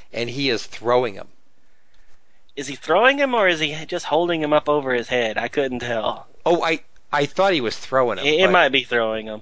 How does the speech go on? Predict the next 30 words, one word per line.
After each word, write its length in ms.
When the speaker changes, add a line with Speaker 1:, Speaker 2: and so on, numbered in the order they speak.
Speaker 2:
I 20
mean, 160
that 120
would 120
be 220
Speaker 1:
I 40
mean, 140
what, 180
Speaker 2:
a 80
Speaker 1:
either 120
Speaker 2:
judo 200
Speaker 1:
pick 180
Speaker 2:
move. 80
Speaker 1:
one. 200
Speaker 2:
Right. 220
Speaker 1:
Could 160
you 180
see 680
Bones 540
doing 320
that? 260
Speaker 2:
<laughs> 120
No, 460
and 120
when 140
I 80
was 200
reading 300
that, 320
the, 220